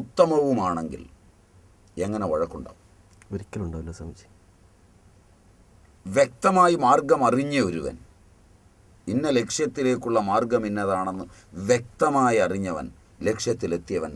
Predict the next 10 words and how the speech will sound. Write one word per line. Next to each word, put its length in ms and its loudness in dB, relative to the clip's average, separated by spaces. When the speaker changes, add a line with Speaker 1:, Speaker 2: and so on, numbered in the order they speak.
Speaker 1:
മാത്രമാണ്. 360 -18
Speaker 2:
അതെ. 140 -16
Speaker 1:
ലക്ഷ്യത്തിലെത്തുന്നതിന് 1120 -2
മുമ്പ് 220 -2
ഒരു 100 0
ലക്ഷ്യമുണ്ട് 680 2
എന്ന് 160 -2
കേട്ടറിഞ്ഞിട്ട് 680 -2
സഞ്ചരിക്കുന്ന 560 -6
ഒരാളും 500 4